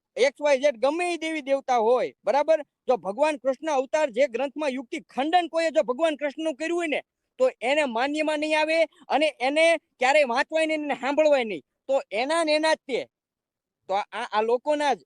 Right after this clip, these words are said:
એક, એક બીજું એક એનો ગ્રંથ છે, જેનું નામ છે સહજાનંદ ચરિત્ર. તમે બીજા ધર્મની આમાં કાપો છો,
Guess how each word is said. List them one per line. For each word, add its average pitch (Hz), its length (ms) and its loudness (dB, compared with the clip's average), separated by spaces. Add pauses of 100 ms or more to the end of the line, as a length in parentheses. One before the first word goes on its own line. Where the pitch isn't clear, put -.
(120)
એક, 233 220 2
એક 247 120 0
બીજું 220 300 -4
એક 262 180 2
એનો 247 240 -2
ગ્રંથ 220 360 -2
છે, 196 280 -4 (280)
જેનું 208 380 -4
નામ 233 200 -4
છે 240 140 -2
સહજાનંદ 226 600 -2
ચરિત્ર. 208 440 -6 (920)
તમે 254 180 2
બીજા 254 300 2
ધર્મની 254 400 -2
આમાં 262 200 0
કાપો 233 500 -2
છો, 185 240 -4